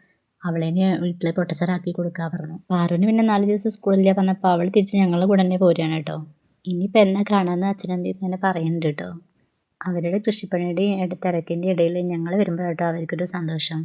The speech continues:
കല്യാണം കഴിഞ്ഞിട്ട് എത്ര വർഷം കഴിഞ്ഞാലും നമ്മുടെ വീട്ടിൽ നിന്ന് വരുമ്പോൾ നമുക്കൊരു വിഷമമല്ലേ? അങ്ങനെ ഒരു ഫീലിംഗ് നമുക്ക് തോന്നണം എന്നാണ് കേട്ടോ എൻ്റെ അഭിപ്രായം.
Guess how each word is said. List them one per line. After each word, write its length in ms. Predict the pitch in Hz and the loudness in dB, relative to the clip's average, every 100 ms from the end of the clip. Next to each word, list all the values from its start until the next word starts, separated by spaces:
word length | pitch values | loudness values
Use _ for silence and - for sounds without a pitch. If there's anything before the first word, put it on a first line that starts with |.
| 160 _ - | -8 _ -6
കല്യാണം 340 | 208 190 185 214 | -2 2 2 4
കഴിഞ്ഞിട്ട് 280 | 226 190 196 190 | 4 2 -2 -4
എത്ര 160 | 196 208 | 0 2
വർഷം 180 | 208 202 196 | 2 0 -4
കഴിഞ്ഞാലും 340 | 185 185 196 190 | -2 -2 -2 -2
നമ്മുടെ 240 | 170 196 226 | 0 2 2
വീട്ടിൽ 140 | 190 | 2
നിന്ന് 120 | 180 180 | 0 -2
വരുമ്പോൾ 220 | 175 185 180 | -4 -4 -2
നമുക്കൊരു 300 | 165 - 196 | -2 0 0
വിഷമമല്ലേ? 520 | 165 - 170 165 160 160 160 _ _ _ _ _ _ 170 | -2 -4 -4 -2 -2 -4 -8 _ _ _ _ _ _ -4
അങ്ങനെ 220 | 185 180 214 | -2 2 2
ഒരു 60 | 247 | 4
ഫീലിംഗ് 300 | 233 196 202 202 | 4 4 4 4
നമുക്ക് 200 | 185 196 196 | 2 2 4
തോന്നണം 380 | 170 160 160 175 | 4 2 0 0
എന്നാണ് 240 | 208 202 | 0 0
കേട്ടോ 120 | 165 170 | 0 -2
എൻ്റെ 120 | 165 170 | -2 -2
അഭിപ്രായം. 520 | 170 170 165 165 | -6 -4 -4 -4